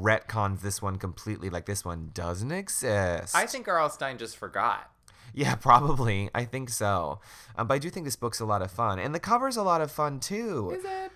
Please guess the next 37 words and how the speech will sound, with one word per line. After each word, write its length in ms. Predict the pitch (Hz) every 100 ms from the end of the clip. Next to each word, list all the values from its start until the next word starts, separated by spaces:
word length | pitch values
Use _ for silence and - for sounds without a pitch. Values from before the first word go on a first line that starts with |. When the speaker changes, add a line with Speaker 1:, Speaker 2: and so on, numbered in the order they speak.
| _
Speaker 1:
So 340 | - 156 143 -
I 60 | 381
think 200 | 508 480
it's 160 | -
fun. 720 | - - 139 135 143 185 302 392 - - - -
The 60 | 160
colors 520 | 143 165 185 226 226
are, 420 | - 139 127 123
and 160 | - 127
we, 80 | 135
this 220 | 127 123
is 80 | 123
original 340 | 120 117 156
copy, 560 | 135 95 92 95 98 117 - -
the 80 | 127
colors 440 | 160 160 208 214 -
are 460 | 135 127 123 120
kind 340 | 117 143 131 127
of 180 | 120
a, 300 | 127 120 113
um, 560 | 110 104 101 101 101 101 -
middle 340 | 120 127 131
s- 140 | 127 -
Speaker 2:
Magenta. 220 | 117 104 - _
Speaker 1:
Yeah, 180 | 143 180
I 20 |
was 100 | 180
gonna 140 | 170 170
say, 120 | 165
like, 120 | 151
a 60 | 147
middle 260 | 135 139
school, 560 | 143 - 139 135 127 120 -
uh, 80 | 110 -
toenail 400 | - 135 131 127
polish 420 | 123 123 117 127
magenta. 640 | 127 120 107 104 120 120